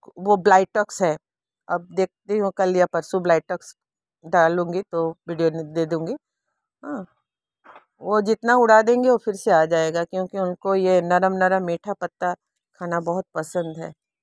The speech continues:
देखती हूँ क्या करना, वो गट-, जैसे पत्ते में ना छेद कर देते हैं वो। हाँ, तो उसको भी देखना पड़ेगा, वो मैं डालूँगी। ठीक है,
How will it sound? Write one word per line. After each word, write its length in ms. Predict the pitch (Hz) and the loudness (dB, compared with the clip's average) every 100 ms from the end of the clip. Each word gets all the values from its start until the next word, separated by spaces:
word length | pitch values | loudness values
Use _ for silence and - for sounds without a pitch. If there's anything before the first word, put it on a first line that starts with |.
| _ _ | _ _
देखती 340 | 165 156 - | -12 -12 -12
हूँ 140 | 170 165 | -12 -12
क्या 180 | 175 | -14
करना, 240 | 170 165 170 | -16 -16 -16
वो 180 | - - _ _ _ _ _ _ _ | -16 -18 _ _ _ _ _ _ _
गट-, 500 | 196 185 180 170 165 | -4 -4 -2 -4 0
जैसे 220 | 190 185 196 | -2 -2 -4
पत्ते 280 | 202 - | -6 -6
में 100 | 226 | -4
ना 100 | 202 262 | -2 -2
छेद 260 | - 226 233 | 2 2 2
कर 180 | 208 170 | -2 -2
देते 280 | 175 165 170 | -2 -2 -4
हैं 200 | 160 156 | -6 -10
वो। 180 | - 170 - _ _ _ _ _ _ _ _ - - _ _ _ - | -10 -12 -12 _ _ _ _ _ _ _ _ -20 -20 _ _ _ -20
हाँ, 320 | - - - _ _ _ _ _ - | -20 -20 -20 _ _ _ _ _ -8
तो 100 | 175 | -8
उसको 240 | - 190 | -6 -6
भी 120 | 185 | -4
देखना 320 | 185 180 202 180 | -2 -2 -2 -2
पड़ेगा, 380 | 180 170 180 254 _ _ _ _ _ _ _ _ _ _ _ _ _ - - | 2 0 0 -8 _ _ _ _ _ _ _ _ _ _ _ _ _ -12 -2
वो 100 | 214 | 2
मैं 180 | 202 180 | 2 4
डालूँगी। 480 | 180 175 196 196 285 294 _ _ _ _ _ _ _ _ _ _ _ _ _ _ | 4 4 0 -2 -4 -6 _ _ _ _ _ _ _ _ _ _ _ _ _ _
ठीक 120 | - | -16
है, 80 | 285 | -12